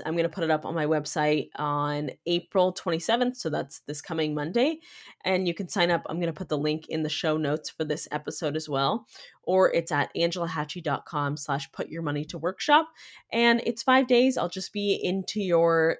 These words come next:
um, email inbox with, like, the recording of it. I made worksheets for it to help you work through,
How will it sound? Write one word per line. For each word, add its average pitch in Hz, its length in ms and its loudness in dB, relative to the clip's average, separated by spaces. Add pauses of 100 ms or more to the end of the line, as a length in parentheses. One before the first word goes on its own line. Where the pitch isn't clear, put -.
um, 151 440 -4
email 180 440 4
inbox 175 560 4
with, 160 180 -6
like, 147 260 -4 (300)
the 165 80 2
recording 240 480 4
of 226 140 4
it. 220 180 2
I 151 100 -2
made 151 220 -2
worksheets 185 600 -4
for 185 260 2
it 175 220 4 (140)
to 160 120 -6
help 156 240 -6
you 151 140 -4
work 147 240 -6
through, 156 340 2